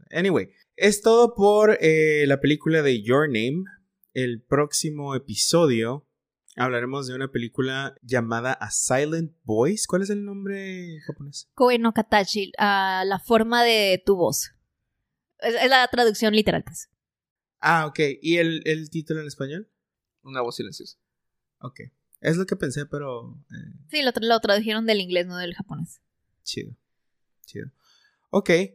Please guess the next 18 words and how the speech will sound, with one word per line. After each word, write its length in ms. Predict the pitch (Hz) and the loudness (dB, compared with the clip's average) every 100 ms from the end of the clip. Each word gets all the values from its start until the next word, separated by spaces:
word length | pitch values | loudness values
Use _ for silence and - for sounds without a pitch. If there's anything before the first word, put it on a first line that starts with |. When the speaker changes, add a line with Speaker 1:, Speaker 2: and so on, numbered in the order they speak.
| _ _ _ _ - | _ _ _ _ 0
Speaker 1:
Eh, 680 | 160 165 165 160 160 160 | 2 2 -2 -2 -2 0
¿la 140 | 156 165 | 0 2
película 260 | 180 185 | 2 2
está 160 | 190 190 | 0 0
disponible 420 | 185 190 185 196 | -2 0 0 2
para 200 | 190 160 | 2 4
la 100 | 147 | 4
renta 300 | 131 156 165 | 2 0 -4
en 60 | 165 | -4
Cinépolis 440 | 156 156 175 143 | -4 -2 -4 -4
Click? 220 | - - _ - _ | -4 -6 _ -20 _
Speaker 2:
Sí. 260 | - - - _ _ _ _ _ - | -14 -12 -14 _ _ _ _ _ -12
Speaker 1:
Perfecto. 520 | 98 - - 277 311 | -10 -8 -8 -10 -12
Speaker 2:
O 160 | 233 226 | -8 -6
a 160 | 220 | -6
la 360 | 208 208 196 190 | -6 -6 -4 -6
compra 840 | - 220 214 - 254 254 262 254 - | -6 -6 -6 -4 -4 -2 -4 -4 -4
en, 960 | 214 208 202 190 180 175 175 170 170 | -4 -4 -4 -6 -8 -12 -18 -20 -20